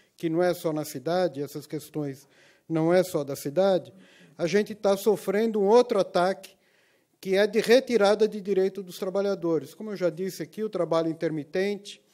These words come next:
agora o fim do Ministério do Trabalho, uma reforma trabalhista, né, que retira outros direitos, e agora esse novo ataque da questão da previdência social. Então, é, é, fazendo uma reforma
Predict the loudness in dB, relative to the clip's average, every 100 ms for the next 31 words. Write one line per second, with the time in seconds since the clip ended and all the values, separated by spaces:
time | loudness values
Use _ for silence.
0 | _ _ -12 -2 2 4 2 -2 -4 -2
1 | -2 -2 -4 -4 -2 -2 -2 -8 -8 -8
2 | -2 0 0 0 -6 -16 _ _ _ -4
3 | 0 0 0 0 0 2 -2 -4 -2 -2
4 | -2 -4 -6 -8 -10 -10 -14 _ _ _
5 | -8 -6 -4 -4 -4 -2 0 2 2 0
6 | -4 -10 -6 -2 -2 -2 0 0 4 6
7 | 6 4 0 -2 -2 -2 -2 -4 -2 -2
8 | -2 -6 -18 -20 _ _ _ -4 -2 0
9 | -2 -2 -4 -2 -2 2 0 2 0 0
10 | 0 -4 -2 -4 0 -2 -2 -8 _ _
11 | _ _ _ -8 -4 -4 -4 -12 _ _
12 | _ _ -12 -10 -10 _ -18 -16 -16 -18
13 | -20 _ -2 0 4 2 2 0 0 0
14 | -2 4 6 6 4 -4